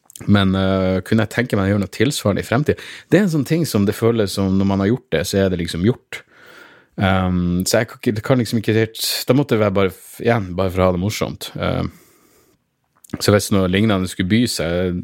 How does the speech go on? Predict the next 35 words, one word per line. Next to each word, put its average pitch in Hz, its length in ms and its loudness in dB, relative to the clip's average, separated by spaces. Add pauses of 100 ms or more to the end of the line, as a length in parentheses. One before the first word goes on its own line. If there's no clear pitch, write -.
(100)
hvis 101 280 -6
lignende 104 520 2
muligheter 101 400 0
skulle 87 200 -4
by 113 120 2
seg, - 200 -4
jeg 110 160 2
er 131 160 4
jo 104 80 -4
faktisk, 98 400 -4 (800)
jeg 117 100 2
mener, 113 160 2
vi, 113 140 2 (300)
ja, 104 180 4 (100)
den 110 160 4
måneden 113 400 2
vi 90 100 0 (1000)
turnerte 117 400 2
i 82 40 2
lag, 82 280 0 (280)
så 104 200 0
det 110 120 4
var 117 180 2
jo, - 20 -6 (160)
det 120 120 2
var 123 120 2
jævla 123 280 2
mange 101 160 -2
show, 98 360 2
og 90 80 2
jeg 95 240 -2
kan 101 160 2
bare 92 160 0
huske 90 400 -2
at - 80 -18